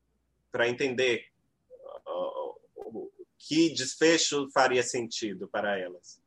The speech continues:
E acho que esse exercício, ah, eu falando, falei da geografia, eu vou falar da antropologia, ah, a, o, a lei-, as leituras antropológicas, o olhar antropológico, é, me ensinaram a,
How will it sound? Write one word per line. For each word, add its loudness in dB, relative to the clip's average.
E -10
acho 2
que 2
esse 2
exercício, 2
ah, 2
eu 4
falando, 2
falei 4
da 0
geografia, 0
eu -4
vou -16
falar 0
da -4
antropologia, -6
ah, 2
a, -6
o, -4
a 0
lei-, -2
as 0
leituras 0
antropológicas, 2
o -4
olhar 2
antropológico, 0
é, 0
me -2
ensinaram 4
a, 2